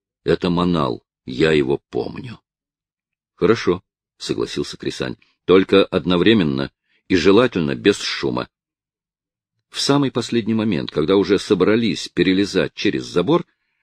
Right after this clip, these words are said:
заметили тонкую проволочку, что шла поверху. "Сигнализация", — предупредил Юрка. Не слабо устроился старичок. К счастью, рядом с забором росла сосна.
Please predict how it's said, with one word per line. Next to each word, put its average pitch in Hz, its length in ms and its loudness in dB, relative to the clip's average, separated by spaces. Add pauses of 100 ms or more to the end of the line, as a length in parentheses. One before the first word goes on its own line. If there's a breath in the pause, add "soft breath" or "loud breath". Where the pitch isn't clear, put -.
(260)
заметили 117 560 2
тонкую 147 600 2
проволочку, 131 800 4
что - 260 0
шла 104 520 -2 (400)
поверху. 85 680 -2 (1040)
"Сигнализация", — 80 960 -4 (340)
предупредил 73 560 -2
Юрка. 73 380 -2 (840)
Не 117 180 6
слабо 151 640 4
устроился 147 680 0
старичок. - 720 2 (1200)
К - 60 -6
счастью, 170 640 2
рядом 95 360 4
с 62 60 -8
забором 123 560 0
росла 92 380 -4
сосна. 65 580 -6